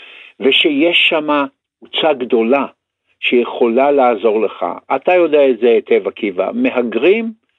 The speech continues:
הולכים למשפחות שלהם. איך נוצרה הגירה יהודית לארצות הברית בתחילת המאה העשרים, סוף המאה התשע עשרה? הלך הבחור הצעיר בן העשרים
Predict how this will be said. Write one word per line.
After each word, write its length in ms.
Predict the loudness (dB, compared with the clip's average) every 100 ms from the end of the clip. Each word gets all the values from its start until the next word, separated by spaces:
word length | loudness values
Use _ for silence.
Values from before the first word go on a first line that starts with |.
| _ _
הולכים 420 | -6 -4 0 0
למשפחות 600 | -2 -4 -4 -2 0 0
שלהם. 520 | 0 0 0 -4 -10 -4
איך 280 | -4 -2
נוצרה 440 | -2 -4 -2 0 0
הגירה 440 | 0 0 2 2
יהודית 460 | 2 -2 -2 -4 0
לארצות 400 | 0 0 0 0
הברית 320 | -2 0 -2 0
בתחילת 600 | 0 0 -4 -2 -2 0
המאה 640 | -2 -2 -4 -6 -6 -6
העשרים, 640 | -8 -10 _ -4 0 0 -2 -8 -18 -4
סוף 200 | -2 0
המאה 260 | -2 -2
התשע 240 | -2 -2 -4
עשרה? 340 | -4 -4 -6 -6 _ -20 -20 _
הלך 480 | 0 2 4 2 0
הבחור 800 | 0 2 0 0 -2 4 2 4
הצעיר 540 | 0 0 0 4 2 2
בן 240 | 0 2
העשרים 680 | -2 -2 -6 0 2 2 -2